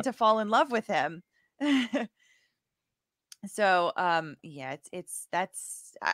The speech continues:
Speaker 2: I, I like, I like the hair. I like the hair, but I think, uh, I, I think going with the all black and the very overly structured, I still think it looks better than the first day because she just looked disheveled and, and half, ha-,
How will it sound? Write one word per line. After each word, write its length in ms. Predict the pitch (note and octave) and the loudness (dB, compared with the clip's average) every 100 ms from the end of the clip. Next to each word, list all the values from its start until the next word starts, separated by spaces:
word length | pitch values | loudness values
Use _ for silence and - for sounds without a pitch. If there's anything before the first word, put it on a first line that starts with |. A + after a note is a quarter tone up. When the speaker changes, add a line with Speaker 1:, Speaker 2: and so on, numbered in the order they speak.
| - | 0
Speaker 2:
I, 140 | A#3+ A#3+ | 2 4
I 100 | A#3 | 4
like, 300 | A3 G3 - G3 | 4 0 -2 -2
I 100 | F#3+ | -2
like 260 | F3+ C4+ G4+ | -4 -6 -6
the 80 | |
hair. 300 | D4 D4+ E4+ F#4 - | -2 -2 -2 -6 -8
I 80 | C4 | -6
like 180 | C#4+ - | -6 -8
the 80 | D4+ | -6
hair, 260 | C#4 C#4+ | -4 -2
but 200 | A3 A#3 - | 0 -2 0
I 140 | A3 | -4
think, 380 | - A3+ G#3 - - _ - | -4 -8 -8 -16 -20 _ -4
uh, 400 | G3+ G3 F#3+ G3 _ _ _ _ _ | -2 0 -2 -4 _ _ _ _ _
I, 120 | G3+ - | -6 -4
I 100 | G#3 | -6
think 200 | A3 G#3+ _ - F#3+ | -6 -10 _ -20 -6
going 260 | G#3 G#3+ A3 | -2 -2 -2
with 140 | G3 | -4
the 100 | - E3+ | -4 0
all 220 | G3 G#3+ | 0 0
black 400 | F#3 G3 F#3+ - - | -2 -2 -2 -8 -14
and 120 | F#3+ | -12
the 60 | E3+ | -8
very 440 | D#3 F#3+ G3+ G3+ - | -4 -2 -2 -4 -4
overly 320 | G3 F#3+ G3+ | -4 -4 -6
structured, 400 | G3 G3+ - G3+ | -6 -6 -6 -6
I 100 | - | -6
still 180 | G#3+ A#4+ | -4 -6
think 160 | A4 A3+ | -4 -4
it 60 | |
looks 180 | G3 - | -4 -2
better 220 | F3+ G3 | 0 0
than 180 | E3+ E3 | -2 -8
the 60 | D#3 | -6
first 280 | G3 G3 - | -6 -6 -6
day 80 | |
because 220 | D3+ D3+ - | -8 -10 -12
she 120 | F3 | -12
just 220 | F3 - | -12 -10
looked 140 | D3 D3+ C3+ | -14 -16 -16
disheveled 560 | D3 - D#3 D3+ D3 | -12 -2 0 0 -2
and, 260 | C#3+ C3+ C3+ _ _ _ - | -4 -4 -8 _ _ _ -8
and 340 | D3+ C#3+ - - | -6 -4 -8 -10
half, 340 | D#3 E3 D3+ - F3+ | 0 0 0 -8 -10
ha-, 200 | E3+ | -4